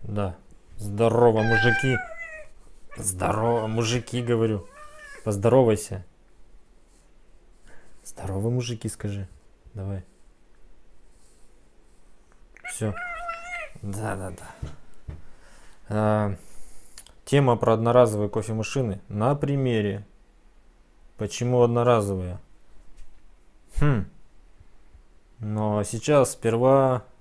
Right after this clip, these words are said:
скажу, вот, кофе у нас же есть. моцефиата точка ру точка ком,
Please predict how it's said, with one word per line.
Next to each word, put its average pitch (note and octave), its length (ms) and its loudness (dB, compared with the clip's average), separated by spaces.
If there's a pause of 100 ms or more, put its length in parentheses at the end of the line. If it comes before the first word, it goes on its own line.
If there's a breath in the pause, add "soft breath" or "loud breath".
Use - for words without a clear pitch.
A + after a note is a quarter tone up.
(920 soft breath)
скажу, C3+ 680 -2 (220)
вот, G#2+ 440 -4
кофе C#3+ 340 -6
у G#2+ 60 -6
нас G2 200 -6
же G2 160 -10
есть. G2+ 400 -14 (840)
моцефиата A2 960 0 (600)
точка B2 380 -2
ру D#3+ 280 0
точка C#3 360 -2
ком, B2 340 -2